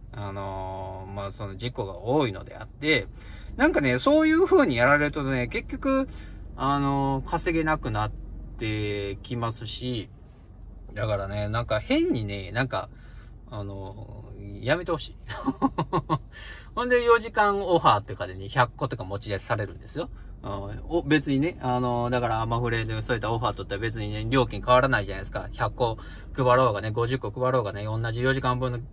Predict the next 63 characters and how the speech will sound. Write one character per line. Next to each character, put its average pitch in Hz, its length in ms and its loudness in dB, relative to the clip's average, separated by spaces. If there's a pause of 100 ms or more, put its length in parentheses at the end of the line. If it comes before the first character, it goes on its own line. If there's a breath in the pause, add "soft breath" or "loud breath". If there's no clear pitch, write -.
(140)
ま 110 200 -2
あ、 101 40 -2
こ 107 80 -4
の 104 80 -4
日 110 220 -4
当 107 220 -4
っ 104 40 -8
て - 100 -10
い 98 40 -6
う - 20 -10
か 92 100 -10
ね、 104 120 -10
給 113 180 -4
料 95 140 -4
し - 80 -10
か 95 80 -10
も 107 100 -4
ら 113 100 0
え 107 60 -4
な 98 100 -6
い 92 60 -12
ん - 60 -12
で、 127 260 -2 (460 loud breath)
結 110 140 -4
局 110 200 -8
ね、 190 160 -8 (140)
あ 101 180 -8
の 98 400 -10
ー、 - 80 -16
な 104 60 -12
ん 104 80 -10
か、 - 240 -14 (480)
う - 20 -14
ん、 - 20 -12
一 104 120 -10
緒 117 160 -4
じ 104 60 -6
ゃ 95 40 -6
な 95 100 -10
い - 40 -14
で - 120 -16
す - 80 -16
か。 - 300 -16
だ 110 100 -10
か 107 100 -8
ら 104 100 -8
ね、 123 240 -4
そ 117 80 -10
の 104 100 -8
長 147 220 -10
時 - 80 -12
間 208 180 -4
労 226 160 2
働 113 140 -2
を 101 40 0
や 139 120 0
め 139 80 -4
て、 123 280 -2
そ 127 140 -2
う - 20 4
い 127 40 0
っ 123 40 -4
た、 101 200 -4